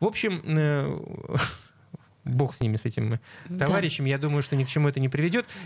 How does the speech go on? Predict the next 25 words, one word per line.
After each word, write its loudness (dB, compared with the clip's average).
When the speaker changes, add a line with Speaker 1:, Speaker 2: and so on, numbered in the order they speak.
Speaker 1:
Есть 2
еще 0
несколько -4
тем, -2
правильно 0
я -2
говорю? -2
Speaker 2:
Конечно. -2
Speaker 1:
М, 4
э, 2
Speaker 2:
У 6
нас 0
из-за -2
запретов 0
алкоголя 0
три 0
революции 0
случилось, 0
<laughs> -
пишет 0
Григорий. -2
Ну, 0
ну, 0
ну, 2
ну. 4